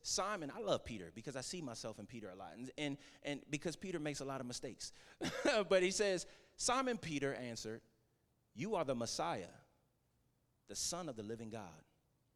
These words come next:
And listen to what Jesus says next. He says, Jesus replied,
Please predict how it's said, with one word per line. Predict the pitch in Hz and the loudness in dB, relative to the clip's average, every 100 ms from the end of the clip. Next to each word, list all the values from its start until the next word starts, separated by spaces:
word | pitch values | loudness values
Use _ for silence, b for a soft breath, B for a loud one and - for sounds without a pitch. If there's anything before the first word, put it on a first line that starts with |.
| _ _ - 156 | _ _ -6 -2
And | 185 | -2
listen | 233 202 | -2 -4
to | |
what | 170 | -6
Jesus | 135 139 120 110 | -4 -6 -8 -8
says | 107 92 | -8 -8
next. | 85 - - - _ _ _ _ _ _ _ _ _ _ _ - b b b | -12 -16 -20 -20 _ _ _ _ _ _ _ _ _ _ _ -20 b b b
He | 151 | -2
says, | 156 165 139 120 - - b b _ _ | 0 2 2 -2 -4 -8 b b _ _
Jesus | 135 202 156 143 | -6 -4 -4 -6
replied, | 139 151 127 | -2 0 0